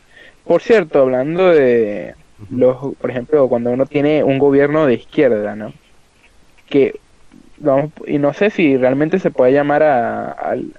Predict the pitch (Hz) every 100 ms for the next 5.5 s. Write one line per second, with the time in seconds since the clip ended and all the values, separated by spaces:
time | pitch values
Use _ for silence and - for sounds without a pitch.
0 | - 78 85 82 - 143 139 123 120 117
1 | 131 123 117 131 131 143 - - _ -
2 | _ - 127 135 113 110 107 - 156 127
3 | 107 151 135 113 101 110 113 113 113 131
4 | 135 - 139 147 139 - 135 120 110 107
5 | 156 - - -